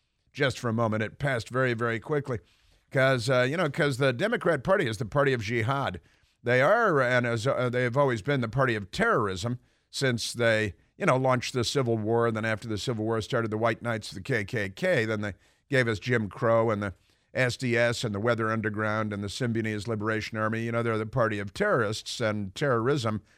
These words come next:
They always have been cop killers and robbers and funding the revolution and,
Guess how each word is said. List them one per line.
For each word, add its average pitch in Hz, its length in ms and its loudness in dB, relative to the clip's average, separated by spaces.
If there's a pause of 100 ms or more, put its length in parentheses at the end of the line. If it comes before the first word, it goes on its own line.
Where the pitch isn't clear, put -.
(240)
They 131 120 2
always 123 200 4
have 139 220 2
been 120 260 0
cop 127 320 0
killers 123 500 -2
and 104 180 -4
robbers 117 540 0
and 107 180 -6 (260)
funding 127 380 0
the 117 100 2
revolution 123 640 2
and, 113 160 0